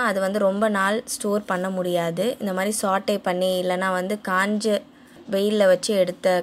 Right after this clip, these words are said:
கருவேப்பிலை கூட, ட்ரையான கருவேப்பிலை கூட ஆட் பண்ணிக்கலாம். இப்போ நல்லா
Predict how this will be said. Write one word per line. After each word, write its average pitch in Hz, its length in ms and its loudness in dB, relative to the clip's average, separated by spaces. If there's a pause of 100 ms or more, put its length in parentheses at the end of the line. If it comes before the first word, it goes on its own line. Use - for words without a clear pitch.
கருவேப்பிலை 175 580 2
கூட, 185 120 2 (640)
ட்ரையான 190 520 2
கருவேப்பிலை 175 440 0
கூட 190 140 0 (160)
ஆட் 170 180 -6
பண்ணிக்கலாம். 170 560 -2 (220)
இப்போ 196 180 -6
நல்லா 196 200 2